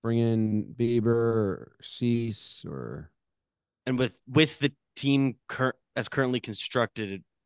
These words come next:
Speaker 2: if you're gonna make a move like that, how likely is that, that you get that done? I, I guess you can get done without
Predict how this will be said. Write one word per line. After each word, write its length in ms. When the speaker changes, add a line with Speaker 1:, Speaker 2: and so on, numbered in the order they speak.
Speaker 2:
if 160
you're 80
gonna 140
make 180
a 80
move 280
like 240
that, 460
how 220
likely 380
is 100
that, 200
that 200
you 160
get 220
that 180
done? 600
I, 140
I 80
guess 200
you 60
can 120
get 180
done 140
without 320